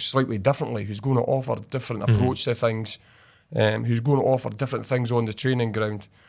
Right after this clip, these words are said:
Speaker 1: Who maybe, I, I mean, I don't know about the two of them. I, I, you know, it's always, you always as a management team, you're looking for good cop, bad
Speaker 2: <laughs>
Speaker 1: cop
Speaker 2: Yeah.
Speaker 1: as sometimes. Maybe not quite as, as, as stark as that, but you do
Speaker 2: Mm.
Speaker 1: need somebody,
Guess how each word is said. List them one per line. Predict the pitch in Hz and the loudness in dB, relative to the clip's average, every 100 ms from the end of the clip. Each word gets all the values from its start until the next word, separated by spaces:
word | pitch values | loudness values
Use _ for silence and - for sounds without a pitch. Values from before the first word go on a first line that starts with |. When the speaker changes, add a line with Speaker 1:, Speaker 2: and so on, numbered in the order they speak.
| - - _ - _ _ | -20 -20 _ -20 _ _
Speaker 1:
Who | 170 | 4
maybe, | 180 165 156 | 6 6 4
I, | 135 135 | 2 0
I | 147 | 0
mean, | 156 | 2
I | 156 | 2
don't | 135 127 | 2 2
know | 139 139 | 2 2
about | 120 | 0
the | 117 | -2
two | - 147 | -2 -2
of | |
them. | 135 143 - | 0 -4 -6
I, | |
I, | - - - - | -12 -12 -16 -6
you | 139 139 | 0 0
know, | 101 - - - | -2 -6 -18 -10
it's | 123 | 2
always, | 156 147 117 - | 4 4 2 -4
you | - 143 | -2 2
always | 165 147 | 4 2
as | 127 | 0
a | 113 | 2
management | 120 143 127 101 | 4 4 2 -2
team, | 117 | -4
you're | 110 | -4
looking | 123 117 | -4 -4
for | 113 104 | 0 0
good | 107 123 123 | 2 2 2
cop, | - 110 104 | 4 2 2
bad | 117 139 | 0 4
Speaker 2:
<laughs> | 127 | 8
Speaker 1:
cop | 110 110 | 10 10
Speaker 2:
Yeah. | 104 107 | 8 4
Speaker 1:
as | 135 | 0
sometimes. | 135 120 120 110 | 0 0 0 2
Maybe | 160 202 | 4 6
not | 151 110 - | 6 4 2
quite | 139 139 | 2 2
as, | 107 98 - - | 0 -6 -8 -10
as, | 101 104 98 | -8 -6 -6
as | 104 | -4
stark | - 147 151 151 | 2 6 6 6
as | 135 117 | 2 4
that, | 123 113 | 4 4
but | 107 | 2
you | 113 101 | 2 4
do | 156 | 6
Speaker 2:
Mm. | 196 | 6
Speaker 1:
need | 160 | 4
somebody, | - 147 135 127 123 | 4 2 4 2 0